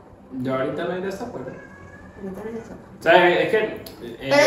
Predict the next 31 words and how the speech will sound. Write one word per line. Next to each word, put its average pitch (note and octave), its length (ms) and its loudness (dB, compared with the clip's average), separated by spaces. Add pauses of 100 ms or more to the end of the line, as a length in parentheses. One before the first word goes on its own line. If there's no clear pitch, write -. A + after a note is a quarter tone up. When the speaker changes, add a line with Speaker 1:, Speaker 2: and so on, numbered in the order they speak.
Speaker 2:
yo E4 200 10
digo, F#4+ 160 4
Speaker 1:
sí, F4 60 8
Speaker 2:
no, F4 120 4
Speaker 1:
sí, - 80 -4
Speaker 2:
no E4+ 80 4
Speaker 1:
sí. E4+ 100 4
Speaker 2:
digo A#4 120 2
que F#4+ 100 2
sea D#4+ 260 2
lo C4+ 160 6
mismo, B3+ 560 -6 (640)
pero C#4+ 160 6 (120)
sí - 100 -2
suelen F4+ 260 -2
ser G#4 180 -2
como F#4+ 180 -2
en D4+ 100 -4
contextos A#3 580 -2
muy D#4 100 -4
parecidos B3 680 -2
a G#3+ 100 -4
veces. F#3+ 380 -6 (1700)
Digo G3+ 240 -10
yo. - 600 -12
<laughs> - 80 8 (1120)
Speaker 1:
Bueno. B2+ 260 4
Speaker 2:
Ahora C4+ 260 6 (160)
casi C#4 280 4
ni C#4 140 4
entiendo. A#3 400 0